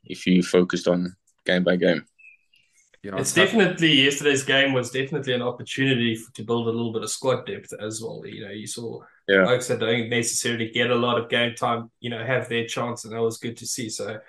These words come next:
Speaker 3: I definitely enjoyed that from the Sharks.
Speaker 1: Yeah, no, it just shows you the depth we have. Um, and
Speaker 3: Mm.
Speaker 1: like, it's, it's a very, very good team that we, that we send across. Um, it's, yeah, it,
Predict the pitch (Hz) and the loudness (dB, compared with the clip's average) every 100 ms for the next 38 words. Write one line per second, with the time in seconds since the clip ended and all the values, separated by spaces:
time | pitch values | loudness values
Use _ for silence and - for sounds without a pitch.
0 | - - 113 113 117 123 113 117 110 113 | -18 -4 -2 0 -2 -2 -4 -4 -4 -2
1 | 113 113 110 - 113 - - 101 - - | -2 -2 -8 -10 -12 -12 -10 -10 -12 -16
2 | - _ _ _ _ _ _ _ - 113 | -18 _ _ _ _ _ _ _ 4 6
3 | 95 87 - 107 110 135 135 143 127 117 | 6 2 -2 -2 -2 -4 -6 -2 -2 -2
4 | 101 95 104 - 95 98 92 - _ - | -4 -4 -6 -4 0 2 0 -4 _ -8
5 | 87 92 92 _ _ _ - 101 101 190 | -6 -6 -8 _ _ _ -4 0 2 0
6 | - _ _ _ _ - 92 92 92 - | -2 _ _ _ _ 0 2 2 -4 -6
7 | - - 92 95 92 107 110 98 98 95 | -8 -4 -4 -2 2 4 6 6 4 4
8 | 92 110 98 87 _ _ 90 - 92 90 | 0 2 2 2 _ _ -6 -2 2 4
9 | 87 82 90 - - 101 92 92 95 90 | 2 2 -2 -4 -2 0 2 4 4 2
10 | - _ _ - - - 98 92 87 87 | -4 _ _ -20 -20 -6 0 2 2 -4
11 | 90 _ _ _ _ _ _ 104 98 - | -12 _ _ _ _ _ _ 0 0 -4
12 | - 107 101 92 | 2 6 6 4